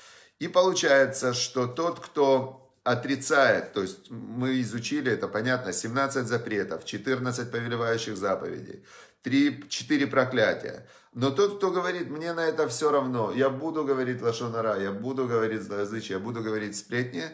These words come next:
он на себя получает вот это вот проклятие, которое сказали Бней Исраэль, который сказал народ Израиля, выход-, который получил Тору тогда,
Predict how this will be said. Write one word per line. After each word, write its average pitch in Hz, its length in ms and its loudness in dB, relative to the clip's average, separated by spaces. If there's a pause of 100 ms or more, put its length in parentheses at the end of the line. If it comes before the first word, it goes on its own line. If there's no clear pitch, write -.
(320)
он 170 200 -2
на 156 100 0
себя 143 280 4
получает 120 640 2
вот 101 140 -4
это 110 160 2
вот 101 200 -2
проклятие, 127 840 0 (180)
которое 107 380 0
сказали 104 720 0 (500)
Бней 101 300 -4
Исраэль, 113 360 0
который 95 260 -4
сказал 101 360 0
народ 101 320 -2
Израиля, 98 460 0
выход-, 92 340 -8
который 98 340 -4
получил 98 480 -2
Тору 131 320 0
тогда, 127 640 0